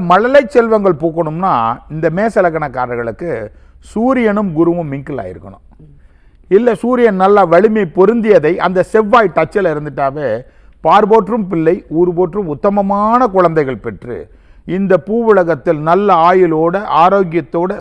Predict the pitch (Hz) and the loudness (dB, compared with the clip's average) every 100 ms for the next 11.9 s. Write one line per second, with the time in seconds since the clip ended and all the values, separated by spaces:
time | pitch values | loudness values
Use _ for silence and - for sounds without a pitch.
0 | - 160 185 185 180 190 214 220 220 196 | -6 -2 -2 0 0 2 2 0 -2 -2
1 | 208 226 208 143 147 156 175 170 151 139 | 0 2 2 -2 -6 -4 -4 -4 -6 -6
2 | 131 127 123 117 110 127 151 151 127 147 | -8 -8 -8 -8 -8 -4 -2 -4 -4 -6
3 | 98 - - - - - - 151 185 196 | -6 -10 -20 -20 -20 -10 -4 -2 0 4
4 | 226 - 208 156 127 107 - 101 - _ | 4 4 2 2 -2 -4 -6 -12 -14 _
5 | _ _ _ 160 190 202 180 240 262 240 | _ _ _ -6 0 0 0 0 2 2
6 | 226 208 175 170 156 147 139 - 196 165 | 2 2 0 0 0 -2 -4 -2 -2 -2
7 | 147 156 139 175 196 185 151 190 190 165 | -4 -8 -2 -2 0 -2 -2 0 0 0
8 | 135 127 139 170 175 160 143 - 139 117 | -2 -6 0 0 2 0 -2 -4 -8 -8
9 | 131 160 151 139 135 135 139 127 151 151 | -6 -6 -4 -2 -2 -2 -8 -8 -8 -6
10 | 143 127 139 139 127 127 123 120 160 185 | -6 -6 -8 -10 -10 -10 -8 -8 -6 -6
11 | - - _ - - _ - 202 208 | -10 -18 _ -20 -20 _ -4 0 0